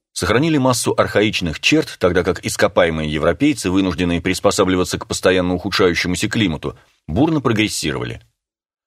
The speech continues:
Можно, конечно, выразить мысль из другой, более приятной нам стороны. Мы сохранили чуть большую генерализованность, а через то потенциал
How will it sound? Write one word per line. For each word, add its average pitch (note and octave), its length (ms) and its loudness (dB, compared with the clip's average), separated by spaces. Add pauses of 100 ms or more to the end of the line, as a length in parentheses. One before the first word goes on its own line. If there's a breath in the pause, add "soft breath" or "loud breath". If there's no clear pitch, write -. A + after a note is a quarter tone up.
(100)
Можно, G2 260 0
конечно, G2+ 380 0
выразить G2 320 0
мысль A2 320 0
из G2+ 160 -2
другой, A#2+ 380 2
более F2+ 280 2
приятной A2+ 440 0
нам D2+ 160 -4
стороны. F#2+ 480 0 (800)
Мы F#2+ 120 0
сохранили A2+ 440 2
чуть G#2 200 -2
большую G#2+ 400 2
генерализованность, A2 960 0
а F#2 140 4
через E2+ 360 -2
то D#3 260 0 (220 soft breath)
потенциал A2+ 680 2